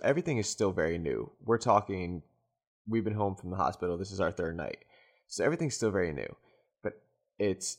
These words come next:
if the baby cries, and it's cute, but it's also kinda, we gotta keep her away from him in a way, so that part's been a little bit difficult.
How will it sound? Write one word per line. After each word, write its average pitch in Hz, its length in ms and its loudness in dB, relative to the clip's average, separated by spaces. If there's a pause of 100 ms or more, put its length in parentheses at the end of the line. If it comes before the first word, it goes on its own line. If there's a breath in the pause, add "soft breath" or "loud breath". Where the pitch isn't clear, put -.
(140)
if 113 140 0
the 104 80 0
baby 113 260 4
cries, 104 680 0 (260)
and 131 100 4
it's 131 120 0
cute, 170 380 2 (120)
but 113 120 6
it's 107 140 2
also 120 220 2
kinda, 101 460 2
we 107 100 -2
gotta 101 200 4
keep - 240 -6
her 101 80 4
away 95 220 4
from 110 180 -2
him 101 160 0
in 90 80 -2
a 87 60 -2
way, 85 340 0
so - 200 -2
that 101 280 2
part's 95 220 2
been 85 120 -8
a 82 40 -6
little 78 100 -4
bit 82 120 -6
difficult. - 360 -10